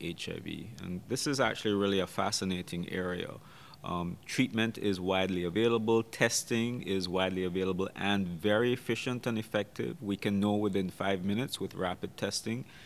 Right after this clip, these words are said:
if individuals are H I V positive or not. And now there's actually good preventative measures which are available, including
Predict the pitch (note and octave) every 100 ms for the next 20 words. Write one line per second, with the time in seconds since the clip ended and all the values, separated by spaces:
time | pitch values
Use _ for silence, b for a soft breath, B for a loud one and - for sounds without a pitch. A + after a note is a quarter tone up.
0 | B B - F#2 G#2 G2 F#2 G2+ G2+ F#2+
1 | F#2+ - F#2 - F2 F2 - F#2+ F#2+ F#2+
2 | G#2 - F2+ F2+ F#2 F3+ - - - -
3 | - - - - A#2 A2 B2 A#2+ A#2 G2+
4 | G2+ - G#2 E2+ G#2 - G#2+ G2+ G2+ G#2
5 | G#2 F#2 - B B B - F#2+ G#2 G#2
6 | A2 A#2 G#2 F2+ G2+ F#2+ F2 F#2+ G2+ G2+
7 | A#2 G2 F#2 - G2 F#2+